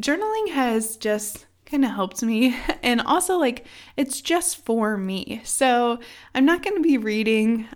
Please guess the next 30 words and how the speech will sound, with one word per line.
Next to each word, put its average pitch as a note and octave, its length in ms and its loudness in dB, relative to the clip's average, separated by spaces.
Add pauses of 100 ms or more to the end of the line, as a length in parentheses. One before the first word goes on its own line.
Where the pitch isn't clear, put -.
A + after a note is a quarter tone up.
um, G#3+ 240 2
my G#3 100 2
journal G#3 460 0
to G#3+ 120 -4
someone. F#3+ 520 -2
I'm G#3 140 -4
not A3+ 180 0
going, A#3+ 300 2 (280)
well, G3 260 0 (220)
I G#3+ 80 0
guess G3 240 4
I G3+ 60 6
just G#3 580 4
<laughs> - 80 -14
told C#4+ 220 6
you C4 100 8
guys A3 300 8
my A3 120 4
affirmations G3 840 0
and, F#3 140 -2
like, F3+ 260 -4
my G3+ 180 2
to-do G3 360 2
list, F3+ 300 0
but, G3+ 240 2 (480)
um, G#3 440 2 (160)
it's C4 160 2
not D#4 260 4
something A3 580 0 (120)
that F#3 560 0